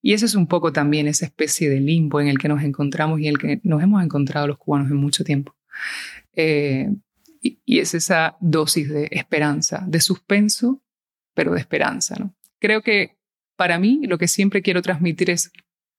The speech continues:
yo confío mucho en la estética, en la belleza, en lo bello, a pesar de que no es algo muy, <laughs> muy bien admirado o muy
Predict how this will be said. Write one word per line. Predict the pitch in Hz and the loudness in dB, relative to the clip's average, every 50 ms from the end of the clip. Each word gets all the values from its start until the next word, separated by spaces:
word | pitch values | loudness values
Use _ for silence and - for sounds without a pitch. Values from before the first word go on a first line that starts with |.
| _ _ _ _ _ - - - - - - - | _ _ _ _ _ -18 -16 -16 -16 -16 -16 -4
yo | - 220 220 | -4 0 2
confío | 254 247 226 254 233 | 2 2 2 2 2
mucho | 208 202 208 - 233 | 2 2 2 2 2
en | 202 | 2
la | 165 | 2
estética, | 165 143 - - 170 - 185 175 170 196 202 220 233 - _ | 0 0 0 -2 0 0 0 -2 0 0 0 0 -2 -4 _
en | 165 156 151 | 0 0 2
la | 151 147 | 2 2
belleza, | 143 143 147 156 160 160 - 156 147 | 0 2 2 0 0 0 0 0 0
en | 147 143 | 2 0
lo | 143 139 | 0 0
bello, | 151 156 151 151 156 190 254 - - | 0 0 0 0 0 -2 -2 -2 -4
a | 175 165 | -4 -2
pesar | 170 160 - 165 151 | -2 0 0 0 0
de | 160 156 | 0 0
que | - 160 | 0 0
no | 147 151 151 151 | 0 0 0 0
es | 156 160 - - | 0 -2 -2 0
algo | 160 156 156 151 151 | 0 0 0 0 0
muy, | 147 151 156 160 156 156 - - _ _ - - - | 0 0 0 0 -2 -2 -4 -6 _ _ -16 -8 -8
<laughs> | - - - - | -4 -4 -2 0
muy | 190 180 175 180 180 | 0 2 2 2 2
bien | 175 180 175 175 | 4 2 2 2
admirado | 165 160 165 156 143 151 160 170 170 170 165 - | 2 0 0 0 0 2 2 2 2 2 0 0
o | 165 | -2
muy | 156 156 156 160 160 165 165 | -2 0 0 0 0 0 -2